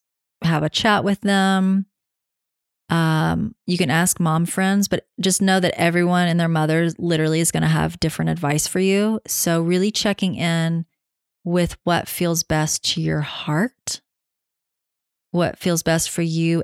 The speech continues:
and your child. And,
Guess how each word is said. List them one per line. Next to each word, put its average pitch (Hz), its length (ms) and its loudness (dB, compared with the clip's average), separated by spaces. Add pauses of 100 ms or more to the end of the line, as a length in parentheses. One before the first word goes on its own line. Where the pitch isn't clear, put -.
(100)
and 208 280 2
your 160 120 0
child. - 600 -8 (1000)
And, 165 720 0